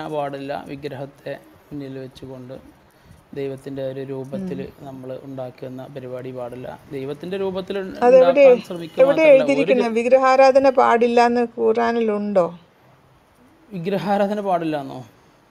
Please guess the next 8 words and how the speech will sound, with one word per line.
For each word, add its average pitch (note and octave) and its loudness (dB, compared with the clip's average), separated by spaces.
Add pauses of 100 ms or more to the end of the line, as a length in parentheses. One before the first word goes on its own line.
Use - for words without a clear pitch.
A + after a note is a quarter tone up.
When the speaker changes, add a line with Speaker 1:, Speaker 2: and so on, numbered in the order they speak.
(640)
Speaker 1:
പിന്നെ D3 -8
Speaker 2:
ഉം. D3+ -10 (1600)
Speaker 1:
അങ്ങനെ C#3+ -14
പറഞ്ഞിട്ടുണ്ട്. C#3+ -12
Speaker 2:
ഖുറാനിലുണ്ടോ? A#3+ 2 (640)
Speaker 1:
ഉം, D#3 -10
ഇനിയിപ്പോ D#3+ -4
അത് E3 -2